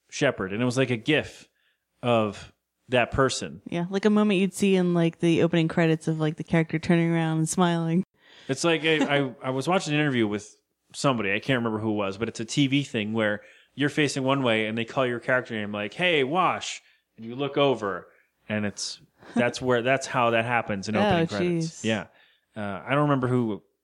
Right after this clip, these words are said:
Speaker 1: told me that. Well, what I was listening to. But anyway, that's what it was like. They had these gifs of headstones, and I thought that was pretty cool. Can we do that in real
Speaker 2: Yes.
Speaker 1: life?
Speaker 2: It, it reminds me of, um, Full House.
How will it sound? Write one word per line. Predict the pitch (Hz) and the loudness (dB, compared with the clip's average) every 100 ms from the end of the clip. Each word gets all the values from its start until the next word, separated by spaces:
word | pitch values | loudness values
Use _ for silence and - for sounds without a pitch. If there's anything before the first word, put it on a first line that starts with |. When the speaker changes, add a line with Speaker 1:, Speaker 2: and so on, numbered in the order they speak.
| _ - | _ -4
Speaker 1:
told | 127 113 | 0 0
me | 98 | -2
that. | 85 78 - | -6 -10 -8
Well, | 127 113 98 - _ - | 0 0 0 -8 _ -4
what | 107 | -2
I | 98 | 0
was | 98 | -4
listening | 104 - 90 | -8 -10 -10
to. | 95 | -6
But | 131 | -2
anyway, | 175 127 113 | 0 2 2
that's | 123 135 | 2 0
what | 143 | 0
it | 123 | 0
was | 113 | 2
like. | 120 107 110 - _ _ - | 2 2 0 -8 _ _ -6
They | |
had | 113 | -2
these | 110 104 | -2 -2
gifs | 139 143 - | 0 0 -2
of | 127 113 - _ _ _ - | -6 -6 -12 _ _ _ -4
headstones, | 156 151 - 151 143 139 131 - - - | -2 -2 0 2 2 0 -2 -8 -12 -6
and | 123 113 | -2 0
I | 110 | 0
thought | 165 190 | 0 0
that | |
was | 165 | 0
pretty | 135 120 | -2 -4
cool. | - 113 85 | 0 0 -2
Can | - 120 | -4 -2
we | 156 | 0
do | 160 170 | 2 2
that | 170 170 - _ _ _ - | 2 0 -4 _ _ _ -10
in | 120 | -2
real | 120 131 | 2 4
Speaker 2:
Yes. | 131 | 4
Speaker 1:
life? | 135 - - - | 0 -4 -16 -4
Speaker 2:
It, | 220 214 | -2 2
it | |
reminds | 226 226 240 | 2 2 2
me | 247 | 2
of, | 214 | 2
um, | 185 175 160 165 165 _ _ _ _ _ | 2 2 0 -4 -8 _ _ _ _ _
Full | - 190 | -2 2
House. | 185 175 196 - - | 4 4 2 -2 -16